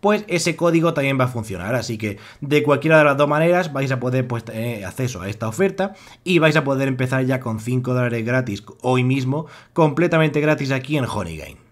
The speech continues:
Otra plataforma en la que también se puede conseguir cinco dólares hoy mismo es la plataforma de Verse, como estáis viendo, que sería como una aplicación que se, que se, que para poder encontrar escribir verse punto me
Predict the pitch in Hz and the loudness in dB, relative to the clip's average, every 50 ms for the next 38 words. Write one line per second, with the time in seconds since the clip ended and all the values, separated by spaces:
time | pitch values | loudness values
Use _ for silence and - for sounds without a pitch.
0 | _ _ - 226 254 214 226 214 202 196 170 180 156 175 190 190 180 156 143 135 | _ _ 2 2 4 6 6 6 6 6 6 6 8 8 8 8 8 8 6 4
1 | 127 127 131 143 165 156 156 139 131 143 139 143 123 131 131 123 131 135 139 143 | 2 2 0 2 2 2 2 2 0 0 0 0 0 0 -2 0 0 0 0 0
2 | 135 120 117 - - 156 160 160 156 - 143 139 135 147 139 131 117 110 110 110 | 0 0 -2 -2 0 2 2 2 0 0 0 2 4 4 4 4 4 2 -2 -4
3 | - - 196 220 226 208 202 202 214 214 202 165 165 165 170 165 - - - 202 | -2 4 6 6 8 8 6 4 4 2 2 2 2 2 0 0 -4 -4 -2 0
4 | 233 233 196 208 202 175 180 175 156 160 147 - 185 180 180 175 160 156 180 180 | 0 2 2 2 2 4 2 2 2 0 0 2 2 4 4 4 4 4 2 2
5 | 147 127 127 135 147 143 120 120 120 113 107 104 107 104 107 - 135 131 127 139 | 0 0 2 2 2 2 2 0 -6 -6 -6 -4 -6 -6 -4 -4 -2 -2 0 0
6 | 151 170 165 202 220 175 131 123 127 120 127 127 120 123 127 127 117 120 127 123 | 0 2 2 2 2 2 0 -2 -4 -2 -2 -2 -2 -2 -2 -2 -2 -2 -4 -2
7 | 127 120 107 - 143 165 196 190 202 123 - - 113 113 107 110 113 107 107 104 | -2 -4 -4 -2 -2 0 0 -2 -4 -6 -8 -8 -10 -8 -8 -8 -6 -6 -6 -8
8 | 104 107 107 101 101 101 98 101 95 92 98 113 110 107 104 107 107 113 110 110 | -8 -10 -12 -12 -12 -12 -10 -10 -10 -8 -8 -6 -6 -6 -6 -8 -6 -6 -6 -6
9 | 104 107 98 107 117 113 107 - - - - _ - 131 143 165 160 - - 120 | -6 -6 -4 -4 -4 -4 -4 -8 -12 -20 -20 _ -4 0 0 0 0 0 -2 -6
10 | 117 - 151 165 160 - 123 113 107 127 156 175 180 - | -4 -2 0 0 0 0 -2 -2 -2 0 0 0 -2 -4